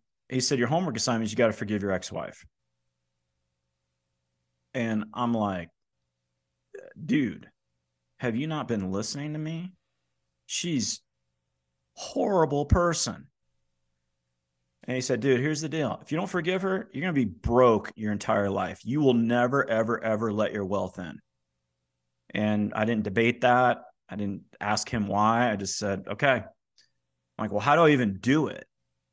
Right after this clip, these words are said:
And he's like, "When we're done, grab a pad of paper, write her name at the top, and I want you to write down everything you appreciate about her." And I'm like, "Oh my God." But once again, my ways,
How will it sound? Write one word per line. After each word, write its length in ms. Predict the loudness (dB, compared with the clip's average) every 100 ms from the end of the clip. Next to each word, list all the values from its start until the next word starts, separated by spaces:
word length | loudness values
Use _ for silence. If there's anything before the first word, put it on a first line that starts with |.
| _ _
And 160 | -10 -4
he's 240 | -4 -2
like, 340 | -2 -2 -4 -10 _ _ _ _
"When 240 | -8 -6 0
we're 160 | 0
done, 500 | 2 2 2 0 -4 -10 -10
grab 220 | -4 -4
a 40 |
pad 240 | -2 0 0
of 100 | 0
paper, 300 | -4 -2 -2
write 220 | -2 -2
her 140 | -2
name 240 | -2 -2 -2
at 60 |
the 80 | -4
top, 280 | -8 -8 -6
and 80 | -6
I 60 |
want 160 | -4 -4
you 60 | -4
to 60 |
write 200 | -4 -4
down 200 | -6 -8 -8
everything 480 | -6 -6 -4 -2
you 100 | -2
appreciate 420 | -4 -8 -10 -10 -8
about 220 | -8 -8
her." 240 | -10 -16 _ _ _ _ _ _ _ _ _ _ _ _ _ _ _ _
And 140 | -6 -4
I'm 120 | -4
like, 100 | -8 -14 -16 -18 -18
"Oh 40 |
my 20 |
God." 380 | -16 -16 -18 -16
But 140 | -10 -4
once 240 | -4 -2
again, 180 | -2 2
my 140 | 4
ways, 280 | 6 4 2